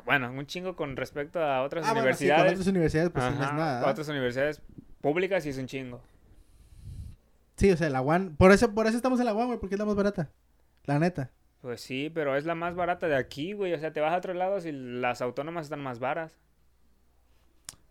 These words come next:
Speaker 2: No todas. Bueno,
Speaker 1: Mm.
Speaker 2: bueno, la, la, la unam cuesta como cinco pesos el semestre, ¿no? Algo así,
Speaker 1: Mm,
Speaker 2: o
Speaker 1: esto,
Speaker 2: el año.
Speaker 1: esto, esto me cuesta, la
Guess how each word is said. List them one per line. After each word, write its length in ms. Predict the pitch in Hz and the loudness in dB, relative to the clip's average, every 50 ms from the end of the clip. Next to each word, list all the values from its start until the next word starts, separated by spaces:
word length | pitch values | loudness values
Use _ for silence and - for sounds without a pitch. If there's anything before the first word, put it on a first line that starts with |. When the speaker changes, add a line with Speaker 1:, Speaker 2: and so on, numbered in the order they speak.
| _ _ | _ _
Speaker 2:
No 640 | - 98 123 123 127 123 120 120 117 107 107 113 - _ _ _ | -18 -16 -14 -12 -12 -10 -8 -8 -6 -6 -6 -6 -8 _ _ _
todas. 480 | - 113 107 - 120 123 123 - - - | -14 -12 -12 -10 -10 -12 -12 -14 -16 -10
Bueno, 260 | - 156 175 180 165 143 | -4 -4 -4 -4 -4 -8
Speaker 1:
Mm. 280 | - 117 117 117 117 117 | -14 -16 -16 -16 -10 -2
Speaker 2:
bueno, 220 | 165 175 190 180 | 0 2 2 4
la, 220 | 165 151 147 143 139 | 4 2 2 2 2
la, 300 | 151 151 151 147 147 151 | 4 4 4 4 2 2
la 140 | 151 147 147 | 4 4 6
unam 340 | 151 151 151 156 170 202 220 | 6 8 8 8 6 6 4
cuesta 240 | - 208 190 - 214 | 2 2 0 0 -2
como 220 | - 196 170 151 | -2 0 0 0
cinco 240 | - 165 175 - 190 | 0 0 -2 -2 0
pesos 280 | - 185 180 180 180 | 2 4 4 4 4
el 120 | 175 160 143 | 2 0 -2
semestre, 420 | - 135 127 151 185 - - 190 180 | -4 -4 -2 -2 -2 -2 -2 -2 -2
¿no? 200 | 202 240 240 208 | -2 -2 -2 -2
Algo 180 | 196 202 196 | -2 0 -2
así, 120 | 175 143 160 | -2 -2 -2
Speaker 1:
Mm, 140 | 185 185 | -4 -2
Speaker 2:
o 20 | 180 | 0
Speaker 1:
esto, 120 | 160 143 | 2 2
Speaker 2:
el 100 | 139 139 | 4 4
año. 260 | 143 156 165 160 151 | 4 2 2 0 -2
Speaker 1:
esto, 200 | 151 139 - - _ _ - | -4 -6 -10 -20 _ _ -20
esto 220 | 135 - - 139 | -20 -20 -18 -20
me 100 | 131 139 | -20 -20
cuesta, 380 | - - 131 135 - _ - - | -18 -18 -18 -18 -20 _ -20 -20
la 80 | - | -20